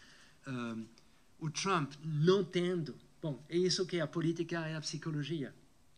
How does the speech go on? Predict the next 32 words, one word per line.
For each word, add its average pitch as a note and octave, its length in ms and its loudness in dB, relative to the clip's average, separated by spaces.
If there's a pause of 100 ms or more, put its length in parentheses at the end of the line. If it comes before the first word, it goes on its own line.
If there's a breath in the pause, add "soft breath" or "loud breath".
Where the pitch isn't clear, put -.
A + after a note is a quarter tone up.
(140)
Bom, C#3+ 100 -16
uma C3+ 200 -10
vez, C#3 460 -6 (680 soft breath)
realmente C#3+ 440 -2
são, B2+ 380 -8 (340)
realmente, B2 600 -12
bom, - 220 -12
aí C#3 180 -6
a C#3 40 -4
psicologia C#3+ 460 -2
importa - 500 -2
lá. - 180 -10 (400 loud breath)
O C#3+ 60 -6
Trump F3+ 360 -2
não F3 260 6
tem F3+ 180 0
a C#3+ 100 0
menor C#3 260 0
capacidade - 720 -8 (160)
a B2 80 -12
jogar C3 360 -6
este A#2 260 -10
jogo B2 400 -10
do, A2+ 260 -18 (440 soft breath)
da, B2 120 -12
do A#2+ 300 -16
mad, G2+ 280 -10 (300)
né? A#2+ 140 -14 (840 soft breath)
E C#3 120 -4
se - 420 0 (600)
este E3 340 -4
encontro C#3+ 640 -2